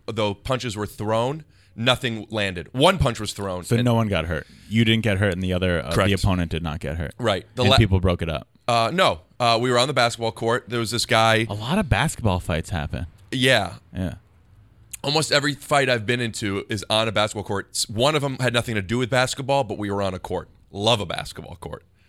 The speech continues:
Speaker 1: One of my best friends is a basketball court. So I was just talking trash, and, uh, then the guy dr-, drove to the hole, and, uh, he tried to drive through me.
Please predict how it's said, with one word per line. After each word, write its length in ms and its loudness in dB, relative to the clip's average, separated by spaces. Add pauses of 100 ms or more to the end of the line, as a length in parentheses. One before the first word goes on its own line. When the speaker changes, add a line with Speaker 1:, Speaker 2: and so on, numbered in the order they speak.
(360)
Speaker 1:
One 120 -6
of 20 -2
my 80 2
best 220 2
friends 260 2
is 80 -4
a 60 -4
basketball 500 -6
court. 260 -8 (920)
So 540 4 (140)
I 540 4 (1800)
was 120 -4
just 140 -4
talking 320 2
trash, 680 0
and, 380 -4
uh, 340 0 (280)
then 140 -6
the 80 -4
guy 300 0
dr-, 320 -14
drove 340 0
to 120 -8
the 120 -2
hole, 460 0 (540)
and, 540 0
uh, 340 2 (760)
he 160 -6
tried 180 2
to 60 0
drive 320 0
through 380 -4
me. 280 -6